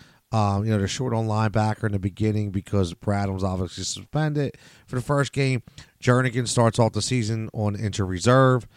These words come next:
Uh, they could bring him back halfway through the season. He had that back surgery. Uh, there's a lot of interesting things that's gonna happen. Uh, but all in all, like you said, I'm ready for some football.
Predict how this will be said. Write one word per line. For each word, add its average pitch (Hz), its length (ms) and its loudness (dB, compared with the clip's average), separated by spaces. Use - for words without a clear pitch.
Uh, 107 160 2
they 101 120 4
could 95 160 -4
bring 107 120 2
him 98 100 0
back 104 240 2
halfway 107 260 -2
through 98 140 -4
the 90 60 -8
season. 123 440 -2
He 90 100 -2
had 92 140 -2
that 92 180 -4
back 123 240 2
surgery. 123 560 0
Uh, 139 160 6
there's 175 140 6
a 208 80 6
lot 208 180 4
of 220 60 4
interesting 180 480 4
things 156 140 -2
that's 120 120 0
gonna 139 160 0
happen. 120 460 2
Uh, 113 320 4
but 120 180 -2
all 165 340 6
in 165 60 4
all, 131 400 4
like 110 240 0
you 113 120 -2
said, 104 180 0
I'm 95 120 -4
ready 104 140 0
for 113 140 -6
some 107 160 -8
football. 80 480 -6